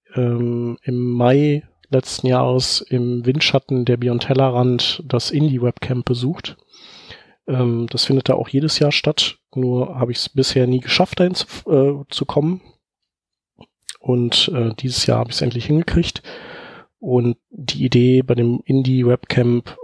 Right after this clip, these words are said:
ähm, oder bei diesem Indie-Web, äh, der Bewegung ist, dass du das, was du so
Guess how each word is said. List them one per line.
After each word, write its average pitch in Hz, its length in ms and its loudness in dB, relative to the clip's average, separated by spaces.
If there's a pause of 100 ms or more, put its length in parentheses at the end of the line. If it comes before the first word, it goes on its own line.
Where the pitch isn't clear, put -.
(140)
ähm, 117 420 -2
oder 117 180 -2
bei 117 120 -2
diesem 113 380 -2
Indie-Web, 123 840 0 (300)
äh, 127 220 -6
der - 220 -4
Bewegung 131 680 2 (1120)
ist, - 320 0
dass - 180 0
du 127 420 -4 (840)
das, 131 600 -2
was - 180 -2
du 123 120 -6
so 117 420 -2